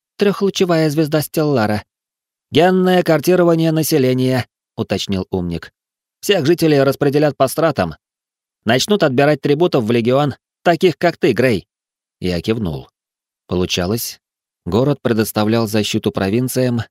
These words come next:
в обмен на полную потерю суверенитета. Они внедряли свою систему и брали свободные поселения под жёсткое внешнее управление. Возможно, в мире анархии, полном бродяг, тварей и прочих опасностей,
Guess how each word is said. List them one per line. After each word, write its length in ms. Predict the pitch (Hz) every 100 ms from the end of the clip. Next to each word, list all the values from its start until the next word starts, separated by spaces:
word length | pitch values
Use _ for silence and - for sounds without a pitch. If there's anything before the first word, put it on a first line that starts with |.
| _
в 120 | 87
обмен 400 | 110 107 131 139
на 120 | 127 117
полную 480 | 127 127 127 123
потерю 440 | 113 110 - 104 104
суверенитета. 840 | - 98 95 95 92 78 - - - _ _ _ _ -
Они 220 | 190 156
внедряли 480 | 135 139 127 135 123
свою 280 | 123 123 113
систему 560 | 113 - 147 92 67 - _
и 100 | 85
брали 280 | 85 131 147
свободные 640 | 131 131 127 131 120 120
поселения 680 | 113 110 120 139 113 87 85 -
под 160 | 101
жёсткое 500 | 107 123 - 127 123
внешнее 460 | 113 101 - 95 92
управление. 720 | 90 92 92 82 71 65 - _ _ _ _ _ _
Возможно, 540 | 87 101 120 120 117 117
в 40 |
мире 280 | 120 120 117
анархии, 500 | 117 135 110 95 90
полном 500 | - 104 95 90 85
бродяг, 460 | 85 85 101 107 -
тварей 440 | 80 98 98 85
и 40 |
прочих 400 | - 104 104 95
опасностей, 680 | 87 107 113 98 80 82 71